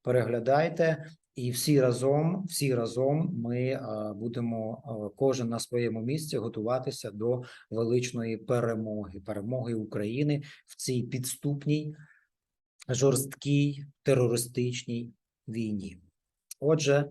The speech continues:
залишаємося з нами. Ми сильні, разом ми сила. Тоді, е, враховуючи особливість нашого моменту і, е, відкриття онлайнове, на жаль,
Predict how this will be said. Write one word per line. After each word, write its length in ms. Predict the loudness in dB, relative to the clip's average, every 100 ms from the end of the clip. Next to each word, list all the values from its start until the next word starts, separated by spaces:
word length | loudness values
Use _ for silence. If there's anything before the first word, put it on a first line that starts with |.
| -4
залишаємося 680 | -2 0 0 0 -2 -6 -6
з 80 | -2
нами. 340 | 0 0 0
Ми 200 | -2 0
сильні, 680 | 0 2 4 4 4 2 -4 -12 _ -6
разом 580 | 0 2 2 -2 -4 -12 -8
ми 380 | -4 -2 -4 -6 -16 _ _ -4
сила. 460 | 0 0 -4 -10 -16 _ _ _ _
Тоді, 480 | 6 6 4 2 2
е, 520 | 4 4 2 0 0 0
враховуючи 760 | 0 2 2 2 0 0 0
особливість 800 | 0 0 0 2 2 4 2 0
нашого 440 | -2 -2 -2 -2 0
моменту 720 | 2 2 2 2 0 2 2
і, 280 | 2 2 0
е, 140 | 0 0 2 2 2
відкриття 840 | 2 2 4 4 4 0 2 2 2
онлайнове, 960 | 4 4 4 4 4 2 0 0 -2
на 160 | 0 -2
жаль, 360 | 2 2 2